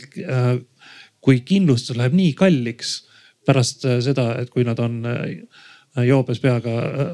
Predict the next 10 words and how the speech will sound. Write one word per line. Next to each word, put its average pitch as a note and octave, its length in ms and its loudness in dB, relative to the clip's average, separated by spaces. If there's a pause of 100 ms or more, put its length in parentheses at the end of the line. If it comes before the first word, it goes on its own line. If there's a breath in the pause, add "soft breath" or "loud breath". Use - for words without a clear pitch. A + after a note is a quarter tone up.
roolis C3+ 340 2
olnud, A2+ 300 -6
siis, - 400 -2
äh, A#2 240 0 (480 loud breath)
siis - 300 -2 (340)
raha, C#3 300 2 (180)
raha E3+ 240 4
mõjutab C3+ 400 0
inimeste C3+ 400 -2
käitumist - 560 -4